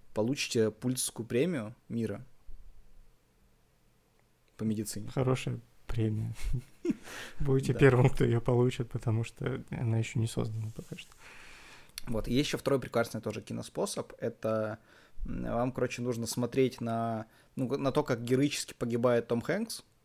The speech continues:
Speaker 2: Ну,
Speaker 1: И
Speaker 2: вообще,
Speaker 1: вы
Speaker 2: в принципе.
Speaker 1: очень быстро постареете. Вот. Если вы мне не верите, посмотрите фильм «Спасти рядового Райана», его концовку.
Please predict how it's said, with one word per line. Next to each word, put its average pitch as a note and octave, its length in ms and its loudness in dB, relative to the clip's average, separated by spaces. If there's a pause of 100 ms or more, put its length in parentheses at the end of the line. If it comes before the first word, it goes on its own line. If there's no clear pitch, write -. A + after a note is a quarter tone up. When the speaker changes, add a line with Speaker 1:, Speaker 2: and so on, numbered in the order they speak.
(1300)
Speaker 2:
Ну, C3 120 -4
Speaker 1:
И B2 140 0
Speaker 2:
вообще, A#2+ 300 6
Speaker 1:
вы D3+ 80 8
Speaker 2:
в E3+ 40 6
принципе. C3 440 4
Speaker 1:
очень A2+ 80 0 (160)
быстро B2+ 340 -2
постареете. A2+ 760 -2 (460)
Вот. A2 340 -6
Если C#3+ 260 4
вы C#3+ 60 2
мне D3 100 4
не C#3+ 120 2
верите, F#3 380 6
посмотрите D3+ 380 0
фильм C3 420 0
«Спасти - 380 0
рядового C3 380 4
Райана», C#3 460 2 (240)
его B2 160 -4
концовку. A#2 640 -2